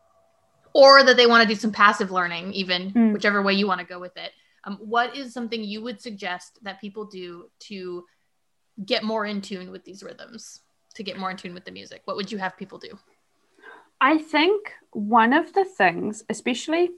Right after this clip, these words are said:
Speaker 2: you know, I have some people tell me, like, "I just can't hear the rhythm." And I think, um, finding the downbeat is one of the most important things to do. And I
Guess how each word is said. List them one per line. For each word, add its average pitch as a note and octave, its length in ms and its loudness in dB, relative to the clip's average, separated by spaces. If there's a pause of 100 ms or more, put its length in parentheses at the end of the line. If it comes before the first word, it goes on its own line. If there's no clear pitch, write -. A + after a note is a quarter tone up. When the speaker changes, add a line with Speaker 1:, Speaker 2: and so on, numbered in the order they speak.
(400)
Speaker 2:
you A#3 80 2
know, A3+ 100 8
I A3+ 80 6
have A#3+ 180 0
some C#4 180 0
people A#3+ 280 -2
tell G3+ 220 -2
me, G#3+ 120 -2
like, F3 300 -4
"I F#3+ 80 -2
just F#3 260 -8
can't - 300 -6
hear D#3+ 240 -8
the D#3 100 -12
rhythm." - 420 -8 (420)
And G3 160 4
I G3+ 100 4
think, A3+ 720 -2 (160)
um, F#3+ 640 2 (760)
finding A#3 540 4
the G3 100 2 (180)
downbeat - 880 -4 (420)
is F#3 240 -2
one F3 200 -4
of E3+ 100 -4
the F3 100 -4
most E3+ 380 -8
important F3+ 480 -8
things F3+ 280 -10
to F#3+ 100 -10
do. F#3+ 260 -2 (380)
And G#3+ 160 2
I B3+ 160 8